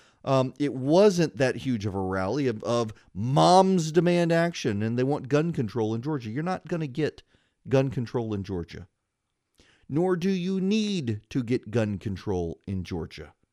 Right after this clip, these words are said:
Uh, if anything, I am of the mind that we have a lot of veterans, some of whom are retired, some of whom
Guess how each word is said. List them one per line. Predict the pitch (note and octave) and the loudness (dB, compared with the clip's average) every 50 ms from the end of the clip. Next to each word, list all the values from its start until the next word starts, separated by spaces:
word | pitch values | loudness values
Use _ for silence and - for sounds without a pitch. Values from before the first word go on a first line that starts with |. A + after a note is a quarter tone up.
| _ _ _ _ _ _ _ _ _ _ _ _ _ _ | _ _ _ _ _ _ _ _ _ _ _ _ _ _
Uh, | - G#2+ G#2 A2 - | -8 -6 -4 -4 -4
if | - B2+ A2+ - | -6 -6 -4 -2
anything, | E3 F#3+ A#3+ A3+ G3 F#3+ C#3 A#2 A2+ A#2 B2+ B2+ - _ | -2 -2 -2 -4 -4 -4 -2 -2 0 -2 -2 -4 -6 _
I | G#2 A#2+ B2 C#3+ D#3+ | -2 0 2 2 2
am | F3 F3+ F3+ F3+ E3+ | 2 2 0 0 0
of | E3 D#3+ D#3 | 0 0 -2
the | F3 E3+ E3+ | -4 -2 0
mind | D3+ C3 A2 G#2 G2+ G2 G#2 G#2+ B2 C3+ - _ _ _ _ _ _ _ _ _ _ - A#2+ | 0 0 0 0 0 0 -2 -2 -4 -6 -10 _ _ _ _ _ _ _ _ _ _ -16 -2
that | A2 C3+ C3 C3 B2+ B2 - - _ | 2 4 4 6 4 2 0 -6 _
we | C3 C3 C3 C#3+ D3 C3+ | -4 -2 0 2 2 2
have | C#3 C#3 C3 C3 C3 - - | 2 2 2 0 0 -2 -4
a | C3 B2+ | -4 -2
lot | A#2+ A#2 B2+ D#3 G3 | 0 0 2 2 2
of | F#3 D3+ | 2 4
veterans, | D3+ C#3 - - C#3+ D3 D#3 E3+ E3 - | 2 2 2 -2 -4 -4 -4 -4 -6 -4
some | - F3+ D3+ D3+ | -2 0 0 0
of | D3+ C#3+ | 0 0
whom | - E3 D#3 D3+ D3+ D3+ D3 C3+ | -2 -4 -2 -2 -2 -2 -2 0
are | A#2+ A#2+ | 0 0
retired, | A2 A2 A2+ - - B2+ A2+ A#2 A#2 C3 D#3 F#3+ G#3+ G3 F3 - | 0 -2 -4 -2 -2 0 0 2 2 0 0 -2 -4 -6 -10 -8
some | - - D3+ C#3 | -6 -4 -2 -2
of | C3+ B2+ A#2+ | -2 -2 -2
whom | C3+ C3+ C3 C3 C3 C3 B2+ B2+ B2 B2 | -2 -2 0 0 2 2 2 0 -2 -4